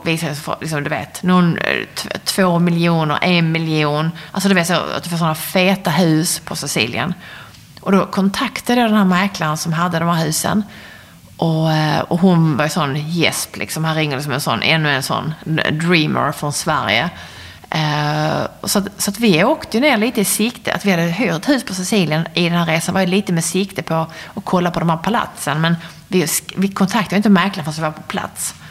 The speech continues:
Så, så att, jag tror inte Bill eller barnen, alltså när vi gick där och kollade på hus tillsammans med mäklaren, så för vi gjorde det på den här resan ju,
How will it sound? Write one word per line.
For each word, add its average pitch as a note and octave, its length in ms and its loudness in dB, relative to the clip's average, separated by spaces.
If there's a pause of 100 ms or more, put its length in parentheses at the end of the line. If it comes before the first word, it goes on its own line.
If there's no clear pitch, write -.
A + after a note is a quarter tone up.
(600)
Så, A2+ 680 2 (100)
så F#3+ 160 -2
att, - 180 -10 (380)
jag F3+ 100 -2
tror - 120 2
inte G3+ 140 4
Bill E3+ 480 4
eller E3+ 100 2
barnen, F3 360 2
alltså D#3+ 180 0
när F#3+ 60 4
vi G#3 80 6
gick G#3 160 0
där G#3 60 0
och C4+ 80 -4
kollade F3 220 2
på F3 60 0
hus D#3+ 260 6
tillsammans E3 240 -2
med E3 80 4
mäklaren, D#3+ 360 0
så E3 80 -2
för E3 100 -8
vi E3 80 0
gjorde G3+ 340 4
det G#3 100 4
på G3 120 -4
den E3 160 2
här D3+ 80 0
resan D#3 380 0
ju, D#3 140 2